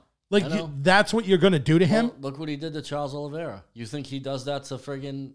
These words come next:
Speaker 1: No.
Speaker 2: anybody else?
Speaker 1: No.
Speaker 2: Besides Francis Ngannou?
Speaker 1: He does it to guys that, and I'm sorry, but, like, Ferguson's right when he was like, "You got that Dana privilege."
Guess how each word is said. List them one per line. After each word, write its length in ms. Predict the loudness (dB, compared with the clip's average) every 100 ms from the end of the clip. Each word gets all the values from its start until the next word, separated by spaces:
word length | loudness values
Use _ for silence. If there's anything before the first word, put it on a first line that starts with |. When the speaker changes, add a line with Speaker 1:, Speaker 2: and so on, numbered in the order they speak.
| -10
Speaker 1:
No. 160 | -8 -6
Speaker 2:
anybody 360 | -8 -6 -6
else? 280 | -6 -8 -2
Speaker 1:
No. 160 | -2 -2 _ _ _ _ _ _
Speaker 2:
Besides 460 | -12 -6 -6 -6
Francis 380 | -8 -14 -12 -14
Ngannou? 500 | -10 -8 -8 -8 -12 -12
Speaker 1:
He 220 | 0 2
does 260 | 4 4 4
it 140 | 0
to 100 | -2
guys 460 | 0 2 4 2 -2
that, 180 | -6 -4
and 120 | -2
I'm 160 | -2 -2
sorry, 340 | 0 0 0
but, 120 | -2
like, 140 | -6 -6
Ferguson's 500 | -8 -6 -6 -6 -2
right 200 | -2 -2
when 100 | -4
he 40 |
was 140 | -6 -6
like, 160 | -8 -8
"You 140 | -8
got 140 | -8 -8
that 160 | -8
Dana 240 | -4 -4 -4
privilege." 580 | -6 -8 -12 -16 -20